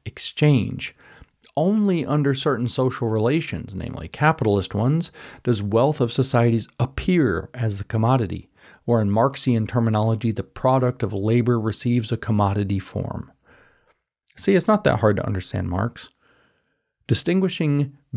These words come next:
being and appearing,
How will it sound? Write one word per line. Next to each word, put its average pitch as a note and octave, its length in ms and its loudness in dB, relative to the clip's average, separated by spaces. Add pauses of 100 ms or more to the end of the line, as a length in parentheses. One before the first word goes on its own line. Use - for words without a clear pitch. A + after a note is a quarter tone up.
(180)
being C3 680 0 (300)
and A2 140 0
appearing, A2 840 -2